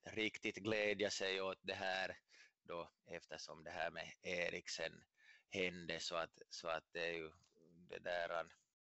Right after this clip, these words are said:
inte heller det där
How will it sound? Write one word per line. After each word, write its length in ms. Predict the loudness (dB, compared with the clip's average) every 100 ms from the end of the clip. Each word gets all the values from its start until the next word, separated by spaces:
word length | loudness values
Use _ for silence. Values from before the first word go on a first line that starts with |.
| _ -6
inte 260 | -6 -4
heller 580 | 0 4 6 6 2 -2 -12 -20 -20 -20 -20 _ _ _ _ -12 -4
det 200 | -4 -2
där 580 | -2 0 0 0 0